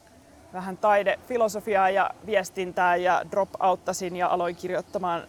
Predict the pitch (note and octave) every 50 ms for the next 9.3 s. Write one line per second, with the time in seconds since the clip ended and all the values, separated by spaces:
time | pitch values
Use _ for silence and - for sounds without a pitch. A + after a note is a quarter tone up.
0 | - - - G#3 A3 G#3+ G3+ - - F#3 F3+ E3+ D#3+ E3+ E3 - - - - -
1 | G3 F#3 - - - F3+ - - F3 E3 E3 E3 E3 D#3+ D#3 C3 A2 G#2+ - -
2 | F#3+ E3 - - - - - - - G#3 F#3 F3 E3 E3+ E3+ E3+ - F3 E3+ -
3 | F#3 F3 - - - - - - - - - - - - - - - - - -
4 | - - - - - - - - - F3+ F3 E3+ E3 E3 E3+ E3 D#3 C#3 C3+ E3
5 | D#3+ D#3 D#3+ D#3+ E3+ - - - - - - - - - - - - - G3+ F#3+
6 | - F3+ F3+ E3+ G3 F3+ - G#3+ G3 F#3+ E3+ F3 - - - - - - C4+ C#4
7 | C4+ A#3+ - - - A3+ G#3 G3+ G#3 G#3 G#3+ G#3 G3+ - - - G3+ F#3+ F#3+ F#3
8 | F#3 F3 - - - - G3+ F#3+ F3+ F3+ F3+ - - - G3 F3+ F3 - - -
9 | F#3 F#3+ F3+ F3+ F3+